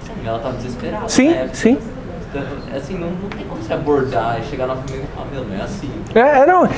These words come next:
Speaker 2: E eu não, desculpa, eu não tô falando isso no sentido de que a gente tem que curar essas coisas. Tô falando isso no sentido de que surge nessas condições e vai continuar surgindo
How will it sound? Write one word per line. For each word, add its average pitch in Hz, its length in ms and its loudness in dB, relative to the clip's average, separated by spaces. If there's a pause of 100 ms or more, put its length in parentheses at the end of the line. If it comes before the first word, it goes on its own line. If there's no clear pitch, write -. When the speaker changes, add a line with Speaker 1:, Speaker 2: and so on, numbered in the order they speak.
(140)
Speaker 2:
E 247 40 10
eu 277 80 10
não, 262 140 8
desculpa, 262 300 6
eu - 20 8
não 240 80 8
tô 294 140 8
falando 302 320 6
isso 262 260 6
no 233 60 6
sentido 233 440 6
de 208 120 2
que 233 60 6
a 208 60 8
gente 208 280 6
tem 214 120 6
que 208 60 0
curar 180 240 8
essas 196 220 2
coisas. 156 160 6
Tô - 100 4
falando 220 180 6
isso 233 80 4
no 226 60 6
sentido 240 320 6
de 233 100 2
que 277 180 4 (280)
surge 302 480 6
nessas 240 300 4
condições 202 440 4
e 254 60 2
vai 196 180 4
continuar 240 380 0
surgindo 196 680 2